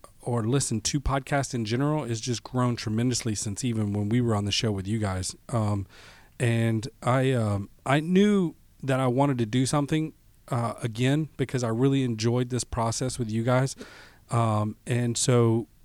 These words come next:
uh, I just happened to have a friend that had a lot of knowledge about podcasting, and he was like, "Man, I can hook this up for you." So we built a little studio in our,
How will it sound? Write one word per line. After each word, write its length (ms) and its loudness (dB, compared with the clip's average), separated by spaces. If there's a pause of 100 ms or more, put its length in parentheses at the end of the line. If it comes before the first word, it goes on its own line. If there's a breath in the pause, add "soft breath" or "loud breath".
uh, 220 -4
I 140 2
just 180 -6
happened 340 0
to 60 0
have 140 0
a 40 -2
friend 460 0
that 120 -2
had 140 0
a 40 -4
lot 320 -4
of 80 -6
knowledge 440 -2
about 320 -2
podcasting, 680 -2
and 100 -2
he 80 0
was 160 -2
like, 240 -8
"Man, 160 -2
I 80 -2
can 200 -6
hook 180 -6
this 180 -8
up 120 -4
for 100 -6
you." 180 -4 (320 loud breath)
So 160 -2
we 80 4
built 260 -2
a 40 -8
little 120 -2
studio 460 4
in 80 0
our, 220 0